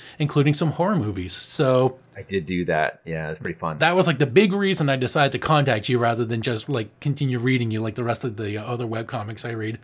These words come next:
Speaker 1: I'm just like, "Whoa, unrepentant horror head. I, I see.
Speaker 2: <laughs>
Speaker 1: I, I may be able to, to get a rapport going on with this guy."
Speaker 2: I did tip my hat a little bit with that.
Speaker 1: <laughs> And we're grateful.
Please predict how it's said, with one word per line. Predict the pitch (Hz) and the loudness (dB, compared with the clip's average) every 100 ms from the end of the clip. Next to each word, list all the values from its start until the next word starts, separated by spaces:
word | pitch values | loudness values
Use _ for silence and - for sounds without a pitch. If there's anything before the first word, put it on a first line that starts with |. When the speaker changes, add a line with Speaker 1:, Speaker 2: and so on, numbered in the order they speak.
| _ - - - 147 | _ -20 -20 -8 0
Speaker 1:
I'm | |
just | 143 147 | 2 4
like, | 123 | 2
"Whoa, | 127 147 151 156 147 _ _ - | 6 6 8 6 2 _ _ -2
unrepentant | 131 147 139 143 143 127 | 2 4 2 2 0 0
horror | 147 135 135 127 | 2 4 4 6
head. | 139 139 143 - _ _ _ | 6 4 0 -8 _ _ _
I, | 135 135 135 | 2 4 4
I | 127 | 4
see. | 127 - 156 156 | 4 6 6 6
Speaker 2:
<laughs> | 120 | 2
Speaker 1:
I, | 131 120 | 0 -2
I | 151 135 | 0 0
may | 139 143 151 160 | 2 4 4 4
be | 160 | 4
able | 160 156 | 2 2
to, | 156 147 147 - - - - | 2 2 0 -4 -16 -20 -10
to | |
get | 131 143 | 2 4
a | 127 | 6
rapport | 127 - 127 120 | 4 2 -2 -2
going | 113 101 101 | -2 -4 -2
on | 98 98 | -4 -4
with | 98 | -6
this | 98 | -4
guy." | 113 98 87 - | -4 -4 -8 -2
Speaker 2:
I | 107 | -2
did | 104 143 131 104 | 4 4 4 4
tip | 143 - | 2 4
my | 104 | 2
hat | 95 82 | 2 0
a | 80 | -2
little | 82 | -6
bit | 78 71 64 | -8 -10 -12
with | 67 | -14
that. | 76 69 - | -12 -10 -12
Speaker 1:
<laughs> | _ - - - - - | _ -20 -20 -16 -10 -2
And | 131 143 | 2 4
we're | 165 | 4
grateful. | 160 226 - | 4 0 -2